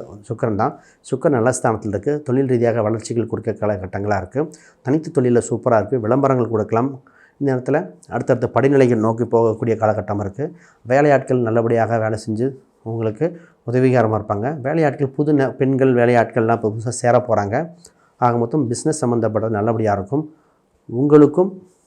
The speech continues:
உங்க பிசினஸுக்கும் ஒரு எக்ஸ்பேன்ஷன் நன்-, நல்லபடியா வருகிற காலகட்டங்கள். கோயில் சம்மந்தப்பட்ட விஷயங்கள் கொஞ்சம் கான்சன்ட்ரேட் பண்ணுங்க ஹெல்த் வைஸ். அதுக்கு முன்னாடி யாருக்கா ஜாதகம், பிரசன்னம், வாஸ்து, நியூமராலஜி பார்க்கணும்னா கருத்தில் தொடர்பு கொள்ளுங்க. ஹெல்த் வைஸ், ஹெல்த் வைஸ் தான் பார்த்தீங்கன்னா இந்த நேரம் தான்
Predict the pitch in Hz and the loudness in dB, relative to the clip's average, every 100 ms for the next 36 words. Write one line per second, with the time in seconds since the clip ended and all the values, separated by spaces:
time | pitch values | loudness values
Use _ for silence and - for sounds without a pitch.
0 | - 131 117 104 123 - 135 139 175 135 | -12 -6 -2 -2 -2 -2 -4 -4 -4 -2
1 | 113 107 - 131 123 120 110 113 123 123 | -2 -2 -2 -2 0 -4 -4 -4 -6 -4
2 | 120 117 117 110 107 107 117 104 104 98 | -2 2 2 2 0 0 0 0 -2 -4
3 | - 95 101 - _ _ _ _ - 165 | -8 -6 -8 -10 _ _ _ _ 0 4
4 | 170 170 139 131 123 120 117 110 120 117 | 4 4 2 4 2 2 0 0 0 0
5 | 113 107 107 113 120 110 104 104 98 139 | -2 0 0 -2 -2 -4 -4 -4 -2 -4
6 | 131 101 90 - _ _ - - 120 123 | -2 -6 -6 -10 _ _ -10 -2 0 2
7 | 123 117 117 123 113 113 110 104 113 - | 4 4 2 0 2 2 2 -2 -6 -8
8 | - 120 - 117 113 107 104 110 - 113 | -10 -8 -4 -2 -2 -2 -4 -4 -4 -6
9 | 104 113 107 104 101 101 98 107 151 - | -4 -2 -2 -2 -4 -6 -4 -6 -8 -10
10 | 107 110 110 104 98 98 95 95 101 - | -12 -8 -6 -4 -6 -6 -6 -6 -8 -10
11 | _ _ _ _ _ _ _ - 165 170 | _ _ _ _ _ _ _ 6 6 6
12 | 127 107 98 - _ - 113 185 190 135 | 4 2 0 -12 _ -6 4 4 4 2
13 | 120 127 117 123 113 117 113 123 107 | 2 2 0 0 2 0 0 0 -2